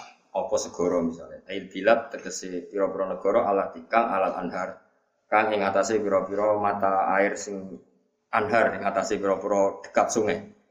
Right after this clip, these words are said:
Ini cari Imam Suyuti, misale bikil latimaiha. Kelawan dadi sidike sungaine banyune anhar.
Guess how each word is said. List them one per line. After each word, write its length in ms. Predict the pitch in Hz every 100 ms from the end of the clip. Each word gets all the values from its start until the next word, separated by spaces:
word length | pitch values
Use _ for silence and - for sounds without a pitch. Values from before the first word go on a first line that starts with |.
| _
Ini 80 | 90
cari 180 | 90 98 95
Imam 160 | 95
Suyuti, 380 | 98 95 90 90
misale 380 | 90 90 104 117
bikil 320 | - - 113
latimaiha. 680 | 98 90 90 87 82 82 - _ _ _ _ _
Kelawan 340 | 95 92 120 113
dadi 220 | 87 104
sidike 720 | - 98 95 92 104 120 117
sungaine 800 | 117 107 101 92 92 95 113 113
banyune 340 | 95 92 104 107
anhar. 340 | 90 -